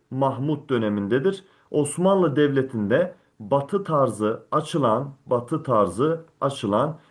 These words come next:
ilk arkadaşlarım askeri okul olarak karşımıza çıkar.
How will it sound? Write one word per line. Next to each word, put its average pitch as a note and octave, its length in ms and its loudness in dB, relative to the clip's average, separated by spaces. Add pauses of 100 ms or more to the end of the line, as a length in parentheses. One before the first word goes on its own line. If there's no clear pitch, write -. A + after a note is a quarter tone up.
(220)
ilk F#3+ 420 2 (340)
arkadaşlarım C#3 840 0 (440)
askeri D3+ 540 2
okul A#2+ 400 0 (180)
olarak A2+ 400 2
karşımıza G2 640 -2
çıkar. F#3+ 400 0